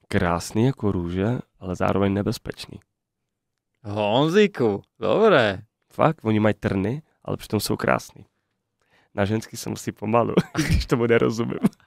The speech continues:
Speaker 2: A na chlapoch?
Speaker 1: Ženský jsou krásný. A na chlapech se mi líbí to, že stejnak těm ženský jako
Speaker 2: Podlehnou.
Speaker 1: povolej a podlehnou. <laughs>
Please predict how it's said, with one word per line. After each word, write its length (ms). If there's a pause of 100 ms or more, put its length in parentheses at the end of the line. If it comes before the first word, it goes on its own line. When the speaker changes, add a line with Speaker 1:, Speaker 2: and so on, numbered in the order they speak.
(1160)
Speaker 2:
A 40
na 120
chlapoch? 160 (160)
Speaker 1:
Ženský 140
jsou 180
krásný. 520 (320)
A 80
na 140
chlapech 640 (720)
se 180
mi 120
líbí 380
to, 500 (580)
že 120
stejnak 500
těm 240
ženský 640 (1500)
jako 400 (520)
Speaker 2:
Podlehnou. 400
Speaker 1:
povolej 460
a 60
podlehnou. 560
<laughs> 100